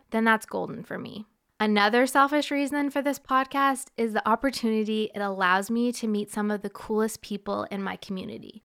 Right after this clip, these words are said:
The movers and the shakers, the people that are making our community more vibrant and alive. If I can interview them, well, then maybe we can become more than just Instagram friends. And lastly,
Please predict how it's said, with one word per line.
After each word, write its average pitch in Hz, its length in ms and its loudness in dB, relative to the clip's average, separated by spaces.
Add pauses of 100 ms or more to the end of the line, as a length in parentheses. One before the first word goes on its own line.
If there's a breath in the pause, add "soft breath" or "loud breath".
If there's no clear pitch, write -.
(180)
The 220 80 2
movers 233 680 6
and 214 220 -2
the 208 60 0
shakers, - 760 -6
the 226 80 -2
people 294 520 0
that 269 140 4
are 254 100 4
making 220 380 -2
our 220 120 -4
community 208 540 -2
more 196 260 -4
vibrant 190 720 -2
and 196 100 -6
alive. 185 760 -2 (200)
If 226 160 -4
I 220 160 2
can 262 180 -4
interview 220 540 2
them, 208 520 2
well, 254 160 2
then 240 300 4
maybe 208 260 2
we 269 160 2
can 269 220 2
become 233 360 0
more 208 240 0
than 208 160 -2
just 202 220 -8
Instagram 202 580 -8
friends. - 500 -12 (400)
And 220 240 2
lastly, 381 840 4